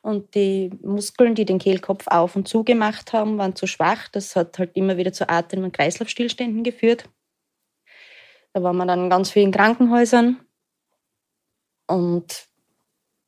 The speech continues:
Schlafstörungen haben sich natürlich eingestellt, weil du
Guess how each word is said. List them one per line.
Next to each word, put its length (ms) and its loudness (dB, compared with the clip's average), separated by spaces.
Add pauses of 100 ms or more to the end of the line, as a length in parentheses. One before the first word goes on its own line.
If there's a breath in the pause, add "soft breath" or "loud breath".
(440)
Schlafstörungen 760 2
haben 100 -2
sich 80 -2
natürlich 300 -2
eingestellt, 540 0
weil 120 0
du 160 -12